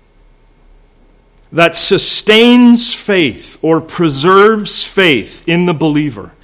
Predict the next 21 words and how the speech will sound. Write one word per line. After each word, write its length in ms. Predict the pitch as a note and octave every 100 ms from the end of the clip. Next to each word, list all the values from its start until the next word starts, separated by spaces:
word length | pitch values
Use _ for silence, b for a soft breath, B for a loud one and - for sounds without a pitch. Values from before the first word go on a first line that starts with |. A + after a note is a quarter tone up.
| B B
It 140 | E3+
is 140 | F#3 D#3+
a 60 |
shielding 600 | E3 - G#3+ A3+ G#3+ A3
that 180 | F#3+ E3+
prevents 840 | - F3 C#3 D#3+ G3 A#3 - - B B -
a 160 | D#3
fatal 800 | C3+ - - A#3 A#3 A3+ A3 G3+
lapse 600 | E3+ F3+ G3+ G3+ - -
into 260 | F3 D3+ E3
unbelief, 920 | F3 G3 G3+ F#3+ D#3 A2+ A#2 - - _ _ _ _ _ _ _ _ - _ _ _ _ _ _ _ _ _
even 440 | A#2+ E3+ G3+ G3+ F#3+
as 180 | F#3+
the 80 | D#3
believer 500 | D#3+ D#3+ E3 D#3 D#3
is 120 | C#3+
going 340 | A#2 D3 C#3+ C#3
through 280 | - C#3+ C3
sufferings 760 | - C#3 - C3 A#2+ A#2+ -
and 200 | A#2+ A2
trials 840 | - B2 A#2 G#2+ G#2 G#2+ - -